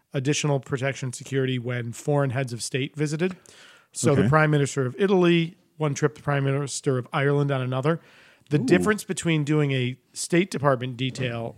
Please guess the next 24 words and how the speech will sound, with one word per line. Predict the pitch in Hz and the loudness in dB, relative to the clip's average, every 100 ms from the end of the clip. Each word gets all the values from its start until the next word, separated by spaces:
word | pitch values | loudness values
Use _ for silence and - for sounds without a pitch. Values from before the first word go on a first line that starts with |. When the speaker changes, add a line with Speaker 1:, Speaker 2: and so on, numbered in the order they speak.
| - | -8
Speaker 1:
and | 143 | -4
a | 127 | -4
Secret | 123 - 139 127 | -4 -6 -4 -6
Service | - 220 220 143 | 0 0 2 0
detail | 135 127 - 120 107 117 | -2 -6 -4 -8 -2 0
Speaker 2:
Mm-hmm. | 104 101 90 | 2 0 0
Speaker 1:
was | - 139 131 | 2 4 4
like | 139 131 | 0 0
the | 151 | -2
equivalent | 131 - 180 180 185 160 - - | -2 0 0 2 2 2 -2 -2
of | 143 135 135 123 - _ _ _ _ _ | 0 2 0 -4 -10 _ _ _ _ _
having, | 147 160 147 147 | 2 4 4 2
you | 165 151 | 2 2
know, | 151 | 4
the | 143 | 2
plastic, | 135 - 151 143 - 156 - - - | -2 0 2 2 0 -4 -4 -12 -6
uh, | 139 | -4
the | 127 | -4
kid's | - 165 147 131 | 0 0 0 -4
plastic | - 151 151 - 156 | 2 2 2 -2 -6
car, | - 151 156 170 - - 165 | 2 6 6 4 0 2 4
the | 160 | 8
one | 156 | 12
that's, | 285 294 302 | 12 12 8